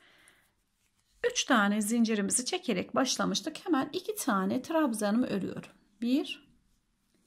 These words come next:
iki. Ve burada görmüş olduğumuz trabzanlarımızı bir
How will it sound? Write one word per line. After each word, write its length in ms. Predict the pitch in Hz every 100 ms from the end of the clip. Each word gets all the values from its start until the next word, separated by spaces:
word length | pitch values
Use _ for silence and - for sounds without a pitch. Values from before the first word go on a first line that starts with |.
| _ _ _ _
iki. 400 | 302 294 - - - _ _ _ _ _ _ _ _ _ _ _ _ _ _ _ _ _ -
Ve 160 | 403 403
burada 260 | 415 427 294
görmüş 460 | 254 294 370 - 208
olduğumuz 500 | 196 185 202 277 -
trabzanlarımızı 960 | 392 349 240 214 196 190 185 - 302
bir 140 | 381